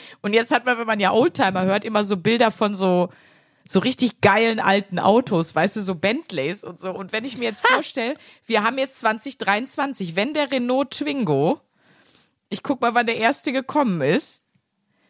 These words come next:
Speaker 1: Renault Twingo erste Generation, leider erst dreiundneunzig, naja doch, d-, wenn der von dreiundneunzig ist, wir haben zwanzig dreiundzwanzig, dann ist der Renault Twingo hiermit offiziell ein Oldtimer. Wie geil ist das denn bitte?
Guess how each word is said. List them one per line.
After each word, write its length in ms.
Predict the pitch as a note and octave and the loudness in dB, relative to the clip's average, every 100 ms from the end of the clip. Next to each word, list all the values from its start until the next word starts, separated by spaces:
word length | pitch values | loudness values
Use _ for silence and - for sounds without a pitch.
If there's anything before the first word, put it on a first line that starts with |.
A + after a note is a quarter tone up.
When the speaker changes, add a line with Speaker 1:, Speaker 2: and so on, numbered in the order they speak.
| _ | _
Speaker 1:
Renault 300 | G#3+ G#3+ C4+ | -2 0 0
Twingo 260 | - D4+ C#4+ | -2 0 2
erste 300 | A#3+ B3 A3+ | 2 0 0
Generation, 720 | A3+ A3 G#3+ - B3 G3 A#3 _ - | -2 0 -2 0 2 2 0 _ -10
leider 320 | - A3+ C4+ - | 0 2 2 2
erst 220 | C4+ - | 0 -2
dreiundneunzig, 680 | A#3 A#3+ D4 D#4 D#4 G#3+ | 0 2 2 -2 -2 -2
naja 240 | A3+ A#3 A3+ | 0 0 2
doch, 300 | F4+ D#4 - _ _ _ - | 2 0 -6 _ _ _ -12
d-, 60 | C4+ | -2
wenn 140 | A#3+ | 0
der 100 | A#3+ | 0
von 160 | - A3 | 0 0
dreiundneunzig 600 | A3 D#4+ F4+ D#4 D#4+ A3+ | 0 -2 0 -4 -4 -4
ist, 100 | - | 0
wir 80 | F#3+ | 0
haben 80 | |
zwanzig 360 | G3+ A3 B3 C#4 | 2 -2 -2 -6
dreiundzwanzig, 640 | G3+ A3+ A#3 B3 C4 C4+ - | -2 0 0 -4 -4 -4 0
dann 120 | G3+ | 0
ist 260 | B3 - | 0 -2
der 140 | F4 A#3+ | 0 0
Renault 460 | A3+ A#3 C4+ F#4+ | 0 2 2 0
Twingo 560 | - F4+ F4 D4 F#3 E3 - - | -2 0 0 0 0 0 -6 -8
hiermit 380 | - D4+ C#4 - | 2 4 2 0
offiziell 640 | B3+ F#4 F4+ D#4+ - C4 | 0 2 0 -2 2 2
ein 220 | B3+ A3 F#3+ | 4 0 2
Oldtimer. 800 | A3 C4+ F#4+ - A3+ A3+ - F3 | 2 2 0 -2 2 2 0 -4
Wie 100 | F#3+ | -4
geil 240 | F3+ A#3+ B3 | 0 2 2
ist 220 | A#3+ C4 | 0 2
das 220 | C4 - | 2 0
denn 180 | A3+ D#3 | -4 -4
bitte? 360 | D#3+ E3+ E3+ | -8 -6 -6